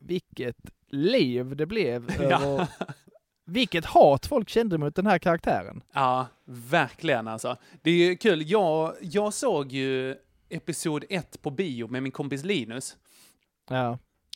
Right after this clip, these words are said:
Speaker 2: När, eh, jag var, eh, vad kan jag ha varit? Typ åtta år gammal. Och alltså,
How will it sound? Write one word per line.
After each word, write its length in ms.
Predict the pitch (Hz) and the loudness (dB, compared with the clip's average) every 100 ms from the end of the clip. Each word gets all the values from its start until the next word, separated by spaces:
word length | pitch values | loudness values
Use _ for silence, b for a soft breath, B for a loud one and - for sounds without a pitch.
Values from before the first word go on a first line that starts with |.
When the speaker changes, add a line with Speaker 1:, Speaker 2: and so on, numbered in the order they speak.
| - | -14
Speaker 2:
När, 400 | - 143 139 131 | -4 0 0 -2
eh, 300 | 131 127 123 131 | -4 -4 -6 -8
jag 240 | 131 123 | -10 -12
var, 600 | 120 123 120 117 120 123 | -10 -10 -10 -10 -12 -12
eh, 280 | 123 131 139 | -12 -14 -16
vad 80 | 147 | -16
kan 120 | - | -8
jag 80 | 143 | -6
ha 80 | 139 | -4
varit? 240 | 135 - | -6 -6
Typ 140 | - 180 | -8 -6
åtta 380 | 196 180 - 170 | -6 -6 -2 0
år 120 | 160 | 2
gammal. 440 | 165 175 135 131 - | 2 2 0 -4 -4
Och 320 | 170 165 160 | -4 -2 -2
alltså, 440 | 143 135 143 127 | -2 -2 -2 -2